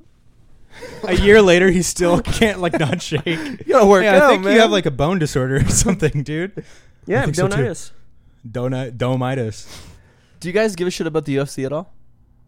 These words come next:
Speaker 3: Not really.
Speaker 1: Uh, I used to watch U F C.
Speaker 2: Do you know who Brian Ortega is?
Speaker 3: Sure.
Speaker 2: He's huge. He was at, um,
Speaker 1: Physically.
Speaker 2: at my work recently, and I didn't know who he was till afterwards, and now I've been watching a lot of U F C. He
Speaker 1: Who's your favorite
Speaker 2: lost
Speaker 1: fighter?
Speaker 2: the championship to Holloway,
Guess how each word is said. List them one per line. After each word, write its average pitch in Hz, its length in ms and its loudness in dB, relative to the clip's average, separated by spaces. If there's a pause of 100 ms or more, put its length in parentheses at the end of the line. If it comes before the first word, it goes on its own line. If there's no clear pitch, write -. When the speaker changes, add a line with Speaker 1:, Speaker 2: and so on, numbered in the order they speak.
(140)
Speaker 3:
Not 170 160 -16
really. 160 120 -8
Speaker 1:
Uh, 135 40 -6
I 143 160 -6
used 190 200 -8
to 131 60 -12
watch 107 200 -12
U 104 60 -14
F 92 80 -16
C. 107 160 -16 (200)
Speaker 2:
Do - 80 -8
you 165 60 -4
know 170 80 -2
who 160 120 -4
Brian 139 400 -6
Ortega 135 440 -8
is? 180 200 -14 (440)
Speaker 3:
Sure. - 200 -12 (920)
Speaker 2:
He's 127 140 -12
huge. 131 240 -8 (220)
He 160 160 -2
was 160 180 -2
at, 143 400 -4
um, 127 540 -8
Speaker 1:
Physically. 101 320 -18
Speaker 2:
at 131 120 -8
my 131 120 -4
work 127 480 -6 (260)
recently, 160 580 -10 (200)
and 135 60 -10
I 147 40 0
didn't 147 220 -4
know 160 140 -2
who 170 80 -2
he 156 60 -2
was 143 220 -2
till 120 120 -6
afterwards, 160 400 -6
and 131 120 -10
now 131 120 -4
I've 127 80 -6
been 127 100 -8
watching 127 240 -8
a 117 40 -10
lot 113 200 -8
of 120 60 -8
U 113 120 -10
F 110 100 -14
C. 117 320 -14 (220)
He 151 320 -4
Speaker 1:
Who's 117 100 -6
your 135 80 -4
favorite 147 100 4
Speaker 2:
lost 156 120 0
Speaker 1:
fighter? 143 200 -4
Speaker 2:
the 135 100 -2
championship 131 800 -8 (280)
to 117 460 -6
Holloway, 120 460 -8